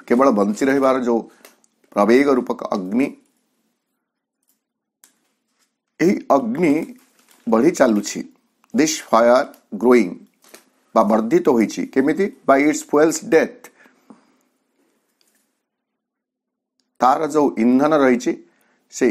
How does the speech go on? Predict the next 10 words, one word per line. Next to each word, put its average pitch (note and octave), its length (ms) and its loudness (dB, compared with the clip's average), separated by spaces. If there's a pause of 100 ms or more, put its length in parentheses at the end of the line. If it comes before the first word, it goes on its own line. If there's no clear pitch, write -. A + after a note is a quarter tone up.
ଇନ୍ଧନର C3 360 0 (840)
ମୃତ୍ୟୁରେ, - 460 -2 (1300)
ଇନ୍ଧନର C3+ 360 4 (160)
ସମାପ୍ତିରେ E3 500 -2
ତାହା B2+ 240 -2 (680)
ବଢ଼ି G#2 200 -2
ଉଠିଛି। - 340 -12 (220)
ଅର୍ଥାତ୍ D#3 300 -4 (100)
ଆମେ A#2+ 160 -2
ଦେଖିବେ A#2+ 280 -6